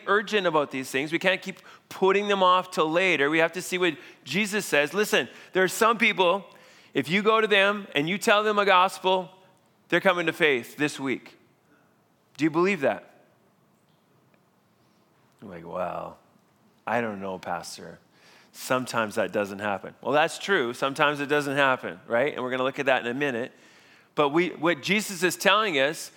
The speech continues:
is that the, the harvest is now. It's not to be put off till later. And then he says this, "The laborers are few." Well, it was Jesus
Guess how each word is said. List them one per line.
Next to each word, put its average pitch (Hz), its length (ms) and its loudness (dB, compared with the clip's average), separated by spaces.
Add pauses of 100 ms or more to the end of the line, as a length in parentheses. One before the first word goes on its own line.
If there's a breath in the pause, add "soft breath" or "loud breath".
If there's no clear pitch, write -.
(140 loud breath)
is 156 200 0
that 170 420 2
the, 165 260 4
the 165 140 4
harvest 165 840 2
is 170 460 2
now. 156 480 4
It's 127 160 -2
not 170 220 2
to 185 120 0
be 175 200 -2 (200 loud breath)
put 185 240 0
off 170 500 2
till 165 200 -2
later. 160 500 0 (840)
And 123 100 -6
then 175 100 2
he 208 80 0
says 170 240 -2
this, 147 380 0 (340 loud breath)
"The 151 240 2 (320)
laborers 151 760 2
are 160 500 4
few." 202 520 0 (1500 soft breath)
Well, 147 380 2 (260)
it 151 120 2
was 147 320 -2
Jesus 131 960 -2